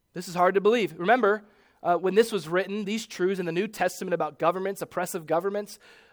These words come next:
uh, they had more than faulty democratic <laughs> republic elected officials. Uh, they had tyrants. They had murderers. And for the church in that day who were losing their family to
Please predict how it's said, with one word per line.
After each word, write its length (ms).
uh, 60
they 200
had 280
more 440
than 260
faulty 840
democratic 600
<laughs> 100
republic 680
elected 440
officials. 640
Uh, 140
they 180
had 260
tyrants. 840
They 120
had 180
murderers. 680
And 120
for 100
the 80
church 320
in 120
that 280
day 300
who 100
were 160
losing 400
their 100
family 600
to 340